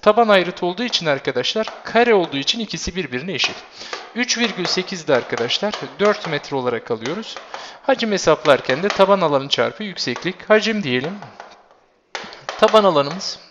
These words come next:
beş çarpı beş çarpı dört dersek arkadaşlar yüz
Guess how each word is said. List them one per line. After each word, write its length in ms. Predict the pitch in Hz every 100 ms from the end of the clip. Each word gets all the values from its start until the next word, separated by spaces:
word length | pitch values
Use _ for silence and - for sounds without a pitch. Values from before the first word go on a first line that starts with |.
| 151 175
beş 240 | 202 -
çarpı 480 | - 123 110 - 196 - _ - 135
beş 220 | 185 175
çarpı 440 | - 139 120 - 131
dört 260 | 180 -
dersek 360 | 127 113 120 -
arkadaşlar 640 | 113 - 113 113 - 185 - - - - - - - 123 139
yüz 460 | 202 202 202 -